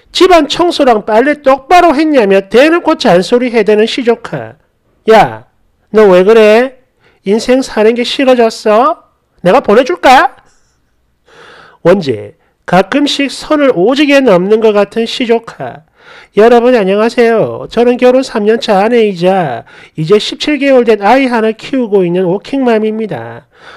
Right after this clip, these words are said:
먼저 방탈하는 거 정말 죄송하고요. 그리고 이게 또 막말로 내 새끼도 아닌데 괜한 생각을 하는 건가 싶기도 하지만 그래도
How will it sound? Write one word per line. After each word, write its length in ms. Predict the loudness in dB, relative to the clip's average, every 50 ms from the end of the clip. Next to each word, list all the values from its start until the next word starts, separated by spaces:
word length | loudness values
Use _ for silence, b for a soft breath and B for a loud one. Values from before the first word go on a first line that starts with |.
| B B -4
먼저 480 | 0 0 0 0 0 2 2 2 0
방탈하는 720 | 0 -2 -2 -2 -2 -4 -4 -4 -2 0 2 2 0 0 -2
거 100 | -4 -4
정말 420 | -4 -4 -4 -2 0 0 -2 -2
죄송하고요. 920 | -2 -4 -4 -2 -2 -4 -4 -4 -2 -2 -2 -2 -2 -4 -6 -8 -10 -12 -14 B B B B B B B _
그리고 300 | -4 -2 -2 -2 -2 -2
이게 240 | -4 -2 -2 -2 -2 -4 -4 _
또 500 | -4 -2 -2 -2 -2 -2 -4 -6 -8 -6
막말로 920 | -4 -2 -2 0 0 0 0 0 0 0 -2 -6 -8 -10 -10 -12 -12 -10 -6
내 200 | -4 -2 0 0
새끼도 440 | 0 0 -2 -2 -2 0 0 2 2
아닌데 840 | 2 2 2 0 -2 -2 -2 -2 0 0 -2 -2 -4 -4 -6 -8 b b b b b b _
괜한 440 | -4 -2 0 2 2 2 2 0
생각을 520 | 0 -2 -4 -6 -2 -2 -2 0 0 0 0
하는 220 | 0 0 -2 0 0
건가 280 | -2 0 0 0 -2
싶기도 440 | -2 -4 -8 -8 -8 -6 -2 0 0
하지만 840 | 0 0 0 0 0 0 0 0 0 0 -2 -4 -6 -8 -12 -16 B B B B B B B B B
그래도 720 | 0 2 2 4 4 4 4 4 4 2 0 -2 -8 -16